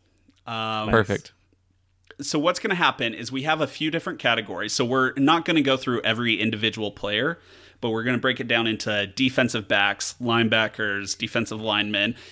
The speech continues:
Speaker 1: If you're already unfamiliar with these terms, um, I don't know what to tell you. This isn't the <laughs> podcast for you, but bear with it. It should be fun. Um, we're going to do some one-on-one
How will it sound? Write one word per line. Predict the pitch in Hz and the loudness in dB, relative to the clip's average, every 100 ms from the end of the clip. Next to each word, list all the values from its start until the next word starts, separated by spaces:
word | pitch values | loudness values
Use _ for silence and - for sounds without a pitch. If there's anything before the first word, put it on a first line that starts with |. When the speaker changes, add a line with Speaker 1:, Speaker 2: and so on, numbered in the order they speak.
| - | -6
Speaker 1:
If | |
you're | 127 143 151 | 2 6 6
already | 170 165 170 156 147 131 | 6 4 4 4 4 4
unfamiliar | 123 123 127 120 131 | 0 0 0 2 0
with | 135 135 | 0 -2
these | 135 - | -4 -4
terms, | - 139 135 135 - - - - _ - | 0 2 4 2 0 -6 -14 -20 _ -2
um, | 113 107 104 101 101 | 0 2 2 0 -2
I | 101 | -2
don't | 107 104 | -2 -2
know | 101 | -2
what | 101 92 | -4 -6
to | 101 | -8
tell | 101 95 | -4 -2
you. | 95 98 | 0 -2
This | - 107 110 | -6 -8 -8
isn't | 101 120 | -8 -10
the | 117 | -8
<laughs> | - | -4
podcast | 107 - - 196 - | -4 -4 0 2 2
for | - - - - | 2 4 4 4
you, | - - - - - - | -4 -6 -8 -12 -10 0
but | 127 117 - - - 214 - | 2 2 0 -10 -4 -4 2
bear | 120 156 | 4 6
with | 151 - | 4 4
it. | 123 - - | 0 0 -6
It | - | -6
should | - 113 | -2 -2
be | 113 | -2
fun. | 139 110 107 160 - - - - - | -2 0 0 -2 -6 -20 -20 -10 0
Um, | 127 120 120 123 | 4 4 4 0
we're | 127 143 190 | 0 -2 0
going | 196 202 | -4 -4
to | - | -6
do | 135 143 | 0 2
some | 139 135 113 | 2 -2 -2
one-on-one | 120 147 151 147 | -2 0 0 -2